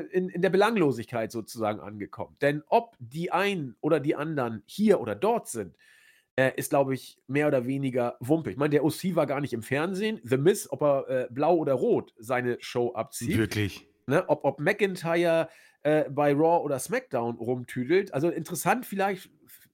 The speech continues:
Speaker 1: Bobby Lashley, dass man um ihn herum ein bisschen was macht. Aber wenn, wenn Gunther jetzt zu SmackDown geht mit dem, äh, I-C-Gürtel, dann wird ja, äh,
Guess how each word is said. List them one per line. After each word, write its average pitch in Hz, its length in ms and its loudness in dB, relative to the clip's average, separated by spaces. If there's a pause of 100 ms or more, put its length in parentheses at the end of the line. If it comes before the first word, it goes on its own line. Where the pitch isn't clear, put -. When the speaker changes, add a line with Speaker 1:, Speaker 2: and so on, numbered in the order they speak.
(200)
Speaker 1:
Bobby 185 260 2
Lashley, 180 380 -2
dass 117 160 -10
man 156 140 -4
um 156 180 -8
ihn 214 200 -4
herum 127 520 -2
ein 120 80 -10
bisschen 123 380 -6
was 110 200 -4
macht. 123 340 -4 (580)
Aber 147 640 2
wenn, 135 400 -6
wenn 139 220 -2
Gunther 170 260 2
jetzt 143 340 -2
zu 123 80 -8
SmackDown 170 640 -2
geht 202 380 -2 (240)
mit 127 460 -2
dem, 127 380 0
äh, 120 260 -2
I-C-Gürtel, 151 1040 2 (280)
dann 127 220 -2
wird 147 420 2
ja, 135 340 0
äh, 127 460 -2